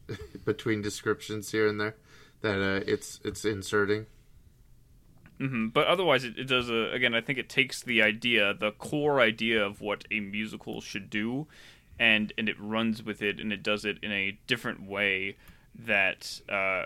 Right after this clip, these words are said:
Speaker 2: it accentuates the, the intents of the musical format.
Speaker 1: Um, I guess, yeah, my only thing about, like, what you said is that it's less than, like, a big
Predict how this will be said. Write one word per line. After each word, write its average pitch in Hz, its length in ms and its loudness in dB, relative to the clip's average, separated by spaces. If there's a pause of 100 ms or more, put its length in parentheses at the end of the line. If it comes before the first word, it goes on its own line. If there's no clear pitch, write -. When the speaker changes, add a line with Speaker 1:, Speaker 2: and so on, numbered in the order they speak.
(120)
Speaker 2:
it 101 240 -4
accentuates 107 840 -6
the, 95 560 -4 (140)
the 98 260 -6
intents 101 680 -6
of 98 480 -10
the 101 80 -12
musical 101 360 -12
format. 92 640 -10 (600)
Speaker 1:
Um, 127 360 2 (460)
I 131 80 6
guess, 151 480 0 (720)
yeah, 143 160 8
my 143 200 10
only 156 220 6
thing 143 280 6
about, 120 280 6
like, 120 200 2
what 120 160 2
you 117 80 -2
said 120 220 -2
is 110 140 -2
that 113 160 4
it's - 400 0 (140)
less 107 380 -2
than, 104 320 0
like, 104 180 0
a 104 60 0
big 104 440 0